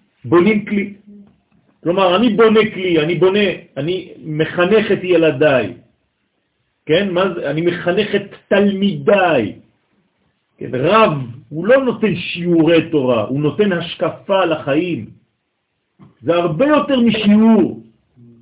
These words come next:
כן? זה איך לחיות, איך לחשוב, איך להתפתח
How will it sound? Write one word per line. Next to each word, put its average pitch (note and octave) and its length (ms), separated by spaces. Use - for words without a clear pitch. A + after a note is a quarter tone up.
כן? F#3+ 260
זה D#3 60
איך C4 380
לחיות, A3 560
איך A3 140
לחשוב, A3+ 760
איך F#3+ 160
להתפתח A3+ 760